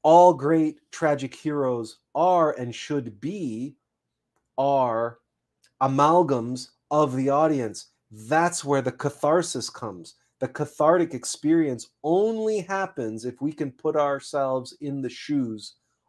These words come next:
of the tragic hero, of the flawed hero, the hero who is going through this excruciating journey, the hero who is lost in the desert,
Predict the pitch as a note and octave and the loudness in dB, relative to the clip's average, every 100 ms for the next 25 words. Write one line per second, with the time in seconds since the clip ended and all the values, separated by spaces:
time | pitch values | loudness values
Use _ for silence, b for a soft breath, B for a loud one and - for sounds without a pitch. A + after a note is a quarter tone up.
0 | _ C#3 C3+ A2+ B2 - B2+ A2+ A2 - | _ 0 0 -2 -8 0 0 0 -10 -6
1 | B2 G2 F2+ _ _ _ D3 D#3 C3 B2+ | -4 -4 -6 _ _ _ 2 2 0 -4
2 | - - D3 D#3 D#3 D3 C#3 C3+ C3+ D3 | -6 -8 0 6 6 6 4 0 -6 -4
3 | D3 G#2+ F2 - _ _ _ _ _ _ | -2 -2 -6 -14 _ _ _ _ _ _
4 | _ - A#2 - F3+ F#3 D#3 C3 A#2+ C3+ | _ -6 -6 0 4 6 6 2 2 0
5 | B2+ A#2 D3 D3+ C3 - D3+ D3 B2 A#2 | 0 0 0 0 -2 -2 0 0 0 -2
6 | - - _ _ _ _ _ _ C#3+ - | -8 -12 _ _ _ _ _ _ -14 -12
7 | - D#3 D3+ D3 C3 B2+ C#3+ D3+ B2+ b | -2 0 0 -2 -2 -4 -2 -2 -4 b
8 | b C3 B2 F3 F3+ E3 C3+ C3+ C3 B2 | b -4 -2 2 4 4 2 0 -2 -2
9 | C3 C#3 D3 - - C3 B2+ B2+ B2 A2 | 0 2 2 -2 -6 -2 0 0 -2 -4
10 | E2 | -10